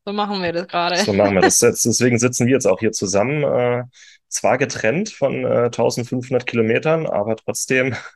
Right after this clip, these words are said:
Speaker 2: <laughs> halbwegs gleichgeschaltet. Das ist schön. Hm.
Speaker 1: Ja.
Speaker 2: Gab's denn auch mit deinem Hintergrund irgendwann einen Punkt, wo du gesagt hast, ich will jetzt auch nach außen treten, ich will anderen helfen? Was war,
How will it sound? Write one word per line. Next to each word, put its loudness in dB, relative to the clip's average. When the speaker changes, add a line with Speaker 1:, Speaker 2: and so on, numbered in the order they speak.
Speaker 2:
<laughs> -2
halbwegs 0
gleichgeschaltet. 0
Das -20
ist -8
schön. -2
Hm. -4
Speaker 1:
Ja. -12
Speaker 2:
Gab's 0
denn 0
auch 2
mit 2
deinem 4
Hintergrund -2
irgendwann 0
einen -2
Punkt, 0
wo 0
du -2
gesagt 0
hast, -2
ich -16
will 0
jetzt -4
auch 0
nach -10
außen 0
treten, -8
ich -18
will -4
anderen -2
helfen? -6
Was -6
war, 4